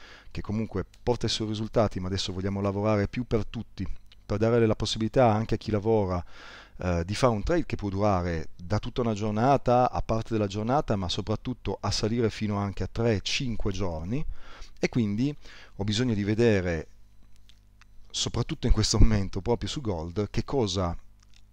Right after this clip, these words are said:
hanno voglia di fare e se hanno voglia appunto di iniziare a scendere sotto prima questo minimo,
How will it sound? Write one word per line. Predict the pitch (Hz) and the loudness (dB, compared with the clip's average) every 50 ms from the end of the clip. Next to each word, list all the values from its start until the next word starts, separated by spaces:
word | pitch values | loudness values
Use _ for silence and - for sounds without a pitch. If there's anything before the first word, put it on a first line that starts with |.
| - - _ - | -20 -20 _ -8
hanno | - - 92 92 - | -6 -4 -2 -2 0
voglia | 101 139 147 120 101 95 95 | 2 2 2 2 2 0 0
di | 92 101 | -2 -2
fare | - - - 82 71 71 76 90 120 139 - - - - - - - - - - | -4 -4 -4 -4 -4 -2 -2 -2 -2 -4 -4 -10 -18 -20 -20 -20 -20 -20 -16 -8
e | - 104 | -4 -2
se | 98 - 135 | 0 2 4
hanno | 131 120 127 131 | 4 4 2 2
voglia | 127 117 101 95 95 | 2 2 2 0 -2
appunto | - - 117 104 - 101 | -2 -4 -6 -4 -4 -4
di | 90 | -4
iniziare | 95 110 123 - - 113 107 123 | -4 -4 -4 -2 0 0 0 0
a | 143 | 0
scendere | - - - 92 82 82 82 87 92 98 104 - | -2 -4 -6 -6 -8 -6 -6 -4 -4 -4 -4 -6
sotto | - - - - 117 92 85 - - - 101 87 - - - - | -6 -6 -4 -2 -2 -2 -4 -6 -10 -10 -8 -8 -10 -12 -10 -4
prima | 123 131 127 110 90 82 | -2 0 0 0 0 -2
questo | - - - 127 110 - - - - 101 | -4 -2 0 0 0 0 -2 -6 -6 -6
minimo, | 117 107 90 85 90 104 117 143 214 | -6 -4 -4 -4 -4 -4 -4 -4 -6